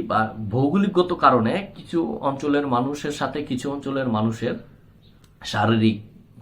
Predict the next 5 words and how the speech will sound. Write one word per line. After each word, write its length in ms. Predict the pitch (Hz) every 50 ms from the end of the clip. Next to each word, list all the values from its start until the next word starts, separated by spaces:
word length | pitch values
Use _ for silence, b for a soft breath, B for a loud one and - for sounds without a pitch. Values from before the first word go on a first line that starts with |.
| 110
গঠন 340 | 98 101 - - - 120 101 107 110 - - - - - - 92 92
বা 140 | 92 95 95 95 - B B B B B B B B B - -
শারীরিক 520 | - 123 110 107 110 120 113 113 117 110 110 - - - - - - - - - - 135 110 98 -
যে 120 | 107 101 98 95 95 92 92 92 - - - - - - -
কার্যকলাপ, 600 | 95 107 107 123 117 - 110 104 98 92 98